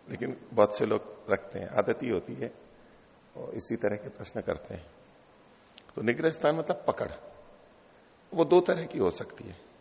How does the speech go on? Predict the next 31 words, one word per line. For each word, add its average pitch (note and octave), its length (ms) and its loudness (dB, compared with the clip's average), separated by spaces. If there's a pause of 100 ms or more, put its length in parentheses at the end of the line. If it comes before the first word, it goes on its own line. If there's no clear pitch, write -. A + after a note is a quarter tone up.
(140)
बहुत A#2+ 180 4
सारे D#3+ 180 2
निग्रह D#3 260 2
स्थान C#3+ 280 -2
है C#3+ 60 0
बताएंगे, C#3 380 -4
वो C3+ 100 4
दो D3+ 160 4
तरह G#2 240 4
के A#2 120 0
हो F#2 100 4
सकते - 320 -6
हैं। F2 100 -10 (280)
एक D3+ 100 -2
तो - 120 2
है G3+ 120 0
विप्रतिपत्ति, - 760 -2 (1160)
प्रतिपत्ति D#3 480 2
का C#3+ 120 0
मतलब C3+ 260 -4
है D#3 60 -2
ज्ञान A2+ 360 2
होना, F2+ 320 -4 (1400)
समझ G2 360 -2
होना। G2 280 -8 (1040)
विप्रति-, D3 520 2
वि C3 140 -2
का C3 140 4
मतलब C3 280 0
है E3 60 0
विपरीत, C3 480 2